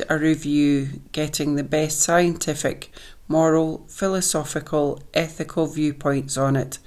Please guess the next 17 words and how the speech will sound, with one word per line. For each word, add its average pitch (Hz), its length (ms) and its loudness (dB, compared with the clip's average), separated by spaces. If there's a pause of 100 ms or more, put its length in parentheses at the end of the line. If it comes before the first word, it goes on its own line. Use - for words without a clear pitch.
(440)
and 147 120 6
will 139 140 2
work 156 340 0
out 139 240 0
a 139 80 0
way 143 280 0
forward." 135 680 -4 (1120)
At - 280 -2 (120)
Holyrood, 156 600 4 (480)
Nicola 180 440 4
Sturgeon 156 560 2
said 147 380 -2
people 160 320 0
needed 156 420 2
to - 100 -6
keep 160 320 -4
an 160 240 0